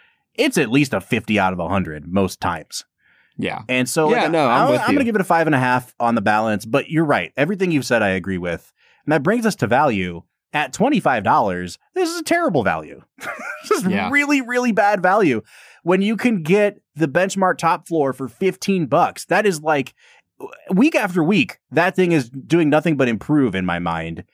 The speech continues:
Speaker 1: This
Speaker 2: Yep.
Speaker 1: one is, like, I, I don't know, a three out of ten on value?
Speaker 2: That, that's, that's what I gave it. Yeah.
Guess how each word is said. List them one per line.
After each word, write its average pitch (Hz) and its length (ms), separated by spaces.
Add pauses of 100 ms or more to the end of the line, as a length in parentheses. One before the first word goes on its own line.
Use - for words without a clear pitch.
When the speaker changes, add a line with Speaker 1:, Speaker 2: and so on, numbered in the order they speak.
(300)
Speaker 1:
This 185 240
Speaker 2:
Yep. 208 80
Speaker 1:
one 226 160
is, 123 220
like, 120 480 (1400)
I, - 80 (140)
I - 180
don't 101 140
know, 85 320
a 98 80
three 120 720
out 190 160
of 202 80
ten 214 340
on 214 160
value? 220 520
Speaker 2:
That, 110 280
that's, - 460
that's 107 240
what 101 80
I 95 160
gave 92 240
it. 82 160 (280)
Yeah. 90 240